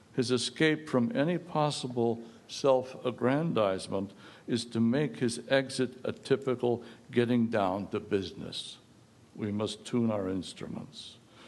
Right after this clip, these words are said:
Herbert's response to this Samaritan incident exemplifies exactly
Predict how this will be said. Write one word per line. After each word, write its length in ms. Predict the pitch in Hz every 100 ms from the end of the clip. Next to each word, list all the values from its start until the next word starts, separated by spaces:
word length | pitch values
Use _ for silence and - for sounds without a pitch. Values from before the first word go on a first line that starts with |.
| - - - -
Herbert's 500 | 156 170 170 156 -
response 600 | 135 - - 139 135 120
to 120 | -
this 260 | 113 120 -
Samaritan 640 | 120 113 117 110 - 107
incident 600 | - 120 113 113 104 104 - - - - -
exemplifies 1000 | 120 117 151 170 151 120 117 110 113 -
exactly 960 | 120 - 107 123 143 151 113 95 98